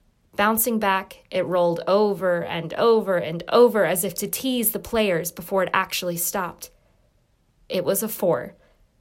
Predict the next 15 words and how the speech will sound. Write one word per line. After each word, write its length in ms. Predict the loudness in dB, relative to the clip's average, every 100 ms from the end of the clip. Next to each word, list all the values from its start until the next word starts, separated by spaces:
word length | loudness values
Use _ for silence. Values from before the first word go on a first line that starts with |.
| _ _ _ _
Gasps 600 | 2 4 4 -2 -4 -4
came 440 | -6 -4 2 2 2
from 160 | -4
the 80 | -8
crowd. 520 | -8 -6 -4 -6 -10 -20 _ _ _ -6
A 60 |
seven? 640 | 0 2 4 2 2 -2 -6 -18 _ _ _ _ _ -6 2
A 60 |
natural 600 | 4 4 4 2 0 0
is 160 | 0 0
a 60 | -2
big 320 | 0 2 2
winner 260 | 0 -2
in 160 | -6 -10
craps. 520 | -8 -8 -6 -6 -8